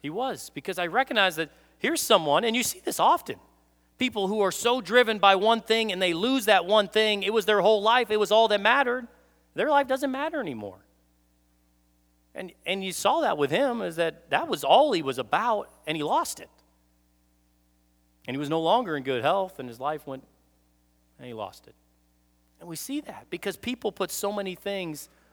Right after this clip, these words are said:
above that priority. They become a slave to those things, and it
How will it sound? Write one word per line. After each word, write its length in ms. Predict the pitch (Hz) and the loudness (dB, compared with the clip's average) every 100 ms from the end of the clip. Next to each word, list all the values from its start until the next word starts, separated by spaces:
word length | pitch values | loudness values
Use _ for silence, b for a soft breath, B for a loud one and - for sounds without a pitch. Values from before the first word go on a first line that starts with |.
| - | -8
above 580 | 143 127 175 156 135 | -4 2 4 4 0
that 140 | 127 127 | -2 -6
priority. 600 | 143 127 127 120 98 98 _ _ _ _ _ _ _ _ - | -6 -6 -4 -6 -10 -18 _ _ _ _ _ _ _ _ -10
They 100 | 160 | -8
become 380 | 156 170 170 | -6 -4 -4
a 40 | 143 | -4
slave 720 | - - 185 185 175 147 120 - b | -6 -8 -6 -4 -4 -8 -10 -16 b
to 100 | - | -10
those 240 | 131 123 - | -8 -8 -10
things, 540 | 131 101 92 - - _ | -12 -12 -16 -20 -20 _
and 120 | 135 | -20
it 80 | 156 | -20